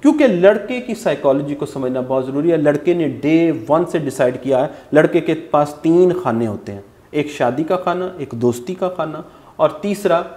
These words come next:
इस्तेमाल का खाना। इस्तेमाल के खाने के बाद वो क्या करता है, जब लड़की को टिश्यू पेपर की तरह बाहर फेंकने लगता है तो उससे कहता है, "ये, ये, ये, ये।"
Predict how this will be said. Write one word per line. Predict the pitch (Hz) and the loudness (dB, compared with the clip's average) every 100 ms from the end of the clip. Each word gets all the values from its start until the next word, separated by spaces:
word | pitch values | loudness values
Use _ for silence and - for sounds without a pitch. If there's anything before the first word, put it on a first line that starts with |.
| - | -6
इस्तेमाल | 175 - - 131 117 120 | -6 -2 0 2 2 0
का | 120 | -4
खाना। | 117 110 107 - | -8 -6 -8 -6
इस्तेमाल | 156 - 160 151 180 | -6 -2 2 4 4
के | 190 | 2
खाने | 190 160 165 | 0 0 0
के | 170 170 | 0 0
बाद | 156 170 170 | 2 2 2
वो | |
क्या | 165 175 | -2 0
करता | 180 156 190 | 0 -2 -4
है, | - - - | -6 -14 -2
जब | 165 | 2
लड़की | 165 160 175 | 2 0 0
को | 190 | -2
टिश्यू | - 185 - 180 | -2 -4 -4 -2
पेपर | 165 170 | -2 -2
की | 165 | -2
तरह | 175 | -2
बाहर | 151 160 | 0 0
फेंकने | 156 156 139 190 208 | -2 -4 -2 -2 -4
लगता | 165 180 | -2 -4
है | 196 - - | -8 -12 2
तो | 190 | 4
उससे | 190 196 | 4 2
कहता | 196 196 214 | 2 0 -2
है, | 190 151 | -4 2
"ये, | 190 190 | 6 6
ये, | 160 165 165 | 6 4 2
ये, | 156 165 170 | 2 2 2
ये।" | 165 165 - | 2 -2 -4